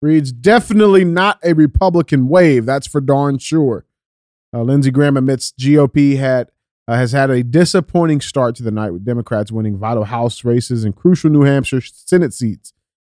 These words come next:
uh, as Trump-backed J D Vance takes Ohio. So, um, the election, a lot of places are still being counted.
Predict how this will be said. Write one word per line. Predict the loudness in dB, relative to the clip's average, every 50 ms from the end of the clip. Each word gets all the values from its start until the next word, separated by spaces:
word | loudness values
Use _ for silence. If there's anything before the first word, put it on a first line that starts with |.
| _ _ -4
uh, | -2
as | -2 -2 -2 -4
Trump-backed | -4 -4 -2 -2 -4 -6 _ _ -20 _ _ _ _ -12 -8 -4 -2 -2 -2 -2 -4 _ _ _ _ -10 -4
J | 0 2 4 4
D | 4 4 2
Vance | 2 2 0 0 -2 -6 -6
takes | -6 -6 -6 -4 -4
Ohio. | -6 -6 -6 -8 -10 -10 -10 -10 -12 -12
So, | -4 0 2 2 2 2 -2 _ _ _ _ _ _ _ _ _ -2
um, | 0 2 2 2 2 0 -2 -4 -8 -12 _ _ _ _ _ _ _ _ _ _ _ _ _ _ _ _ _ _ _
the | -2 2 4 6
election, | 6 6 6 6 4 2 0 -2 0 0
a | 0 -2
lot | -2 -2 -2
of | 0
places | 0 0 0 0 -2 -4
are | -4 -2
still | -2 -2 0
being | 0 -2 -2
counted. | -4 -4 -4 -4 -4 -6 -8